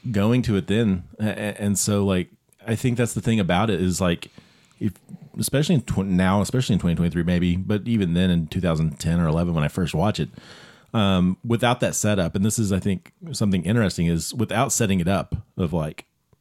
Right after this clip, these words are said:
this is why it's great. Like, it's, I don't know that m-, modern audiences who aren't film fans who are in the know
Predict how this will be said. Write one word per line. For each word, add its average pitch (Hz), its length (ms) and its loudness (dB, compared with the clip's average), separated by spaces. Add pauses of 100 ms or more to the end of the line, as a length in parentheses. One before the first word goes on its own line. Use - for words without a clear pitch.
this 92 200 -2
is 104 120 2
why 110 180 2
it's 110 180 0
great. 101 400 -2
Like, 80 400 -4 (640)
it's, 95 180 -2 (420)
I 107 80 0
don't 92 400 -2
know 98 140 2
that 90 220 0 (960)
m-, 117 240 -8 (200)
modern 104 280 2
audiences 98 480 0
who 107 160 0
aren't 90 320 0 (560)
film 104 300 0
fans 107 280 0
who 107 200 2
are 98 140 4
in 107 120 2
the 110 80 4
know 107 380 2